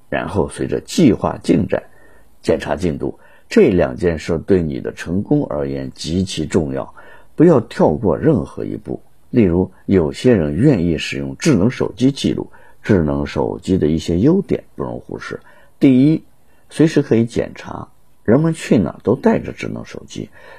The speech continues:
去国外度假也不例外。第二是随时可见的提醒功能，有些应用能提醒你完成微习惯。当然，不管你选择了什么策略，建议你到睡前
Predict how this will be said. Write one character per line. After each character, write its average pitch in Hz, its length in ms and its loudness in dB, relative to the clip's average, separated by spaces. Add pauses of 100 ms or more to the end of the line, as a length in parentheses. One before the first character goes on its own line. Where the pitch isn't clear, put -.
(140)
去 - 180 4
国 107 240 2
外 151 140 2
度 185 200 0
假 - 300 0 (220)
也 69 160 2
不 - 120 -10
例 60 200 -8
外。 62 240 -10 (320)
第 147 180 6
二 156 380 0
是 - 240 -6
随 123 320 0
时 139 240 0
可 - 440 -8
见 127 320 0
的 - 120 -4
提 - 240 -2
醒 - 180 -6
功 67 240 -6
能， 50 160 -12 (480)
有 101 240 4
些 170 180 2
应 190 160 4
用 87 220 2
能 73 140 -2
提 120 240 0
醒 113 220 0
你 60 100 -6
完 50 260 -6
成 117 240 -10 (160)
微 76 140 -4
习 - 180 -12
惯。 - 240 -6 (1500)
当 85 160 2
然， 64 240 -4 (180)
不 202 140 2
管 151 180 4
你 123 120 6
选 - 300 -4
择 64 120 -2
了 65 140 -2
什 - 180 -12
么 71 100 -2
策 - 320 -4
略， - 120 -14 (360)
建 90 260 4
议 87 40 2
你 78 240 0
到 67 140 -2
睡 101 240 0
前 71 320 -6